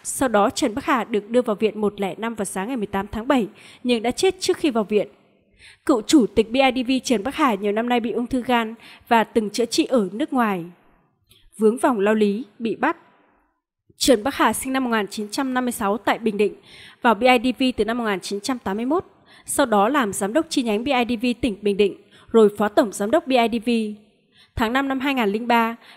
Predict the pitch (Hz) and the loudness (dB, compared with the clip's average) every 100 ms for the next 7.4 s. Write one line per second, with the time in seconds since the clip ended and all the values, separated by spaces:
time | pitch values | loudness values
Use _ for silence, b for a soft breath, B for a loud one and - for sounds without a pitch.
0 | B 233 240 247 208 302 294 247 208 202 | B -2 2 -2 0 0 2 2 0 2
1 | 214 165 - 208 190 277 269 277 196 - | -2 0 -4 -4 0 0 2 2 0 -2
2 | 233 320 330 254 214 226 247 233 214 - | -2 0 2 0 2 -2 0 -2 -4 -10
3 | _ b b b - 220 294 - 233 247 | _ b b b -4 2 2 2 -2 -2
4 | 262 220 190 214 226 208 208 320 B B | 0 0 -2 -2 -2 -2 -2 -8 B B
5 | - 233 262 214 202 214 220 202 - 202 | 0 4 6 4 4 0 0 -2 0 0
6 | - 226 214 233 202 233 185 - 220 202 | 0 0 2 0 0 -2 -2 -4 -4 2
7 | 233 226 220 | 2 2 -2